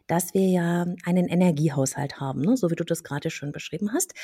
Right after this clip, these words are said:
Und ich stelle mir das immer so vor, wir haben jeden Tag eine Handvoll Energie, ne? Und dann ist die Frage, wenn man da so die Hand aufhält, da stellt man sich vor, da hat man die Handvoll Energie, läuft mir die zwischen den Fingern durch und wird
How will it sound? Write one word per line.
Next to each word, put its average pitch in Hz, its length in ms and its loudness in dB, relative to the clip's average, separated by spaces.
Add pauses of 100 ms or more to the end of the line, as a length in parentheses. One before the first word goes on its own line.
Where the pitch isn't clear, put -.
(280)
Und 180 160 0
ich - 100 -2
stelle 185 200 2
mir 214 100 10
das 214 160 0
immer 190 180 2
so 170 140 2
vor, 240 160 4
wir 202 100 8
haben 170 120 4
jeden 175 180 0
Tag 185 180 -2
eine 156 180 0
Handvoll 160 340 0
Energie, 139 520 4 (100)
ne? 240 160 2 (460)
Und 185 100 4
dann 185 140 4
ist - 180 -4
die 185 80 4
Frage, 143 500 0 (440)
wenn 175 220 0
man 160 160 0
da 147 160 0
so 156 100 -2
die 156 160 -4
Hand 156 260 -6
aufhält, 254 460 2
da 202 60 0
stellt 170 200 -4
man 165 100 -2
sich 165 160 -6
vor, 165 120 -6
da 165 80 -2
hat 160 140 -6
man 160 100 -4
die 160 100 -6
Handvoll 156 240 -8
Energie, 180 360 -4 (320)
läuft 175 240 4
mir 277 80 12
die 240 140 6
zwischen 214 260 2
den 185 120 2
Fingern 175 300 0
durch 240 360 0
und 170 180 0
wird 190 300 0